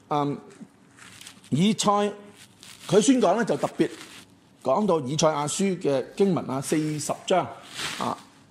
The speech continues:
呃，三到五節經文啊，就係佢話，在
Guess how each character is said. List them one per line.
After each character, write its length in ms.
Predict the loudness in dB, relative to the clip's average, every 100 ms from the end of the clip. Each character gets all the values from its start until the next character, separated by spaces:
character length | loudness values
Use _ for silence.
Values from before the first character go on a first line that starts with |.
| _ _ -20 -20 -20 -20 -20 -20 -20 -6
呃， 360 | 0 2 4 2 -4 -18 -20 -20 _ -20 _ _ -12
三 480 | 0 2 2 -2 -2
到 180 | 2
五 160 | 2 2 -2
節 160 | -4 -2
經 160 | 0
文 120 | -2 -6 -8
啊， 200 | -8 -8 -14 _ _ -20 -14 -2
就 100 | 2
係 180 | 2 -2 -12 -20 -20 -20 _ _ _ _ 0
佢 100 | 4
話， 160 | 4
在 140 | 6